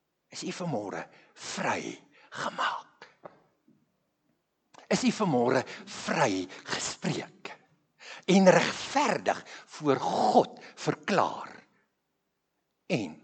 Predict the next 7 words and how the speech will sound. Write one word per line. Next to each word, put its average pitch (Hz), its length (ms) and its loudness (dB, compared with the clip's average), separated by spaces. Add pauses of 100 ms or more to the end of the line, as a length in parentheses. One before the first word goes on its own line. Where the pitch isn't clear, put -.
(520)
nuwe 110 320 -4
lewe 85 360 -6 (120)
ontvang - 480 -14 (480)
deur 87 240 -6
die - 120 -10
weergeboorte? - 800 -18 (3500)
U 226 140 6